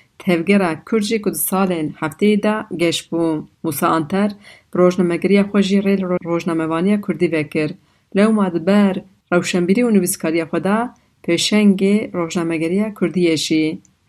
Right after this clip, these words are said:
Her sal li ciyê ku hatiye kuştin, bernama yadkirinê li dar dikeve ku îsa jî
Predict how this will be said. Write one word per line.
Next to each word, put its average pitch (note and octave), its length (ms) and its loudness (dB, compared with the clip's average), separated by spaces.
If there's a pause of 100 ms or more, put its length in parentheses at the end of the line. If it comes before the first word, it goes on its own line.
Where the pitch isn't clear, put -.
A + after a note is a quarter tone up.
(240)
Her A3+ 140 2
sal A#3+ 380 -2 (180)
li G3 60 4
ciyê A3+ 260 0
ku F#3+ 120 -4
hatiye D#3+ 340 -4
kuştin, G3 640 -4 (300)
bernama E3+ 520 0
yadkirinê E3 500 -2
li D3 100 -4
dar D#3 200 -4
dikeve F#3+ 280 -6
ku G3+ 100 -4
îsa E3 420 -4
jî G3+ 340 -2